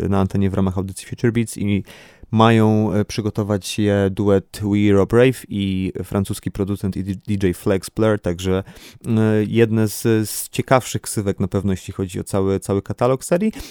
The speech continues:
No i plus dwie godzinki na żywo, jedną godzinkę, e, zagram ja, e, a, a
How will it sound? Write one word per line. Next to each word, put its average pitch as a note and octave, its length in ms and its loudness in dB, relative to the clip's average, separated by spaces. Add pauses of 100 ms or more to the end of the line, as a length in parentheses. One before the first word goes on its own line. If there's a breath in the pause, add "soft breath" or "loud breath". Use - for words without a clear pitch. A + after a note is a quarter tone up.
(120 loud breath)
No A#3+ 60 -4
i C#4+ 60 0
plus A#3 280 -4
dwie F#3+ 180 2
godzinki F3+ 380 2
na E3 100 2
żywo, D#3+ 260 2
jedną A2 220 2
godzinkę, A2 400 -2
e, G#2 240 0 (480)
zagram G2+ 380 -2
ja, A2 140 0
e, - 1200 -6
a, G2 360 0
a G2+ 160 4